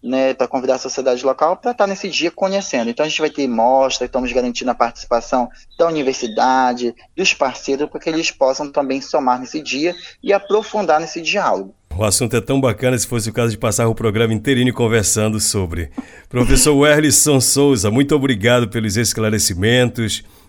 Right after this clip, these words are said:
Speaker 2: Sucesso aí no trabalho, é, diante da Casa Familiar Rural de Belterra, pra todos os alunos, os professores também, todos os colaboradores, e boa mostra cultural também. Grande
Speaker 1: Nós que
Speaker 2: abraço,
Speaker 1: agrade-,
Speaker 2: muito obrigado por conversar com a gente aqui no programa Alô Comunidade.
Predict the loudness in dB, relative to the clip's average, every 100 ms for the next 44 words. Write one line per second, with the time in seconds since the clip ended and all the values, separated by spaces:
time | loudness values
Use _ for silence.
0 | -10 -4 0 0 2 2 0 0 -2 -2
1 | 0 0 0 -4 -8 -18 -18 -12 -6 -4
2 | -2 0 0 0 -4 -2 -2 -2 -2 -2
3 | 0 0 0 -2 -2 -6 -2 0 0 0
4 | 0 2 0 -2 -6 -4 -4 -2 -2 -2
5 | -2 -2 0 -2 -6 -8 -10 -12 -8 -8
6 | -6 -6 -6 -8 -2 -2 0 -4 -6 -6
7 | -4 -2 -2 -4 -4 -2 -2 -2 -6 -16
8 | -20 -20 -6 -4 2 2 4 4 4 0
9 | -4 -2 -4 0 0 0 0 0 0 0
10 | -4 -12 -20 -20 -14 0 2 4 4 4
11 | 4 4 2 2 2 2 -2 0 2 0
12 | 0 -2 -2 -2 -2 0 0 0 -2 -2
13 | -6 -4 -4 -2 0 0 -2 -2 -4 -2
14 | -4 -6 -12